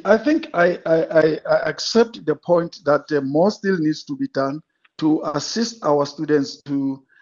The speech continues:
understand the, the changes that are rapidly taking place within the system, and, and also, um, uh, considering what Nkosinathi is saying in terms of the technologies that we are using.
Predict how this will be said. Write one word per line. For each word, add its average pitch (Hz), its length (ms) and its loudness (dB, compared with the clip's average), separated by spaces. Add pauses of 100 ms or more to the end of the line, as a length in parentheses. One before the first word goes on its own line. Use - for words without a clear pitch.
(220)
understand 156 760 2
the, 139 320 0
the 131 100 -8
changes 175 440 -2
that 139 220 2
are 135 340 -2
rapidly 180 500 -2
taking 190 380 -6
place 185 280 -2
within 180 240 -8
the 175 100 -2
system, 202 460 -8 (380)
and, 151 380 2
and 151 280 4
also, 165 580 6
um, 143 400 6 (420)
uh, 143 160 4 (100)
considering 156 560 4
what 139 160 2
Nkosinathi 165 680 0
is 139 140 -10
saying 165 220 6
in 151 100 0
terms 151 260 -2
of 143 140 -4
the 127 80 -6
technologies 185 840 0
that 151 220 6
we 139 80 2
are 131 60 4
using. 175 440 -2